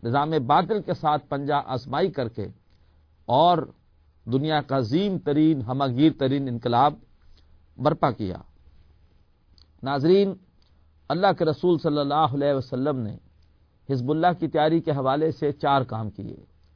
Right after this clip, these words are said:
نمبر ایک، اللہ کی آیات کی تلاوت۔ ان آیات کے ذریعے سے آپ نے لوگوں کو متوجہ کیا،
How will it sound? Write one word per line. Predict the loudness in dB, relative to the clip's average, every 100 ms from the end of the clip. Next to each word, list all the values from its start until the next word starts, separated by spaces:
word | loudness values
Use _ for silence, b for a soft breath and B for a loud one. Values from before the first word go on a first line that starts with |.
| _ _ _
نمبر | -4 2 6
ایک، | 6 4 0 -16 _ _
اللہ | -4 -2 -2 -2
کی | 0
آیات | 2 2 0 -4
کی | -6
تلاوت۔ | -4 -4 -4 -10 _ _ _ _ _ _ _ _ _ _ _ _ _ 0
ان | 2 2
آیات | 2 4 4 2 2
کے | 0
ذریعے | 2 2 0
سے | 0 0
آپ | 0 0
نے | -4 -6 -6 -10 -18 -8
لوگوں | -2 -2 -2
کو | -4 -4
متوجہ | -4 -6 -4 -4 -4 -6
کیا، | -10